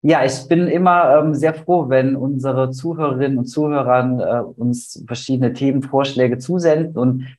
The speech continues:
natürlich ganz begeistert, wenn wir das Ganze auch umsetzen können. Ähm, heute werden wir darüber sprechen, wie eine Karriere aussehen kann, wenn man sich für eine der ganz großen Gesellschaften entscheiden wird. Und, ähm, ja, dafür einmal herzlich willkommen bei uns im Podcast. Vielen Dank, dass das,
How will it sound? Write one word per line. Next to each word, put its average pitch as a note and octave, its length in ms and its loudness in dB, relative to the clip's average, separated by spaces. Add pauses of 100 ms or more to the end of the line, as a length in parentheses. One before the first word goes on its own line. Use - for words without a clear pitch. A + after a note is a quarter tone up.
(100)
natürlich C3 520 0
ganz C3 220 0
begeistert, B2+ 560 0
wenn A#2+ 260 2
wir A#2+ 60 0
das A#2 120 -4
Ganze B2+ 300 -2
auch - 60 -6
umsetzen D3+ 480 -2
können. F3+ 440 -2 (560)
Ähm, C3 540 4
heute C#3+ 420 2
werden D3+ 280 0
wir D3 100 2
darüber C3 300 -2
sprechen, C3+ 680 -2
wie C#3 220 -2
eine B2+ 280 2
Karriere B2 600 -2
aussehen B2+ 540 0
kann, A#2+ 400 0
wenn B2+ 160 2
man B2+ 120 0
sich B2+ 160 -6
für A2+ 120 0
eine B2+ 240 2
der B2+ 160 -2
ganz C#3 220 0
großen D3+ 340 2
Gesellschaften B2+ 640 0
entscheiden F#2 500 -6
wird. F2 200 -8 (600)
Und, A2 500 -2
ähm, A2+ 300 2
ja, A2+ 320 2
dafür C#3 680 2
einmal C3+ 600 2
herzlich C3 420 -6
willkommen C3 300 -2
bei B2+ 80 0
uns A#2 160 -2
im A2 100 -4
Podcast. D3 460 -2
Vielen D#3+ 240 4
Dank, D#3+ 240 2
dass D#3+ 140 -2
das, C3+ 300 -4